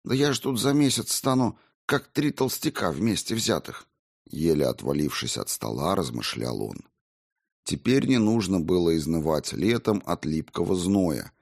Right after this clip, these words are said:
а зимой трястись от лютого холода на утренних и вечерних проверках,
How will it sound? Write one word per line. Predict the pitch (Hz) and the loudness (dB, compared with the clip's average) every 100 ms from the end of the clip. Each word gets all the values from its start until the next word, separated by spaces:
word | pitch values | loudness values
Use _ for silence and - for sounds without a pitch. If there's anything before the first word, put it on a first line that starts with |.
| _ _ | _ _
а | - 78 | -6 -2
зимой | 73 76 101 120 | 0 2 2 2
трястись | - 82 - - 98 85 | 0 -4 -4 -4 -2 -2
от | - | -2
лютого | 87 95 87 76 | -2 -2 -2 -2
холода | - 92 107 101 82 76 | -4 2 4 4 2 -2
на | 73 | 0
утренних | 80 98 - 92 85 - | 0 -2 -2 -2 -2 -4
и | 76 | -6
вечерних | 73 - - 67 69 - | -4 -2 -2 -2 -4 -6
проверках, | - 76 82 82 - - - | -4 -2 2 0 -2 -12 -16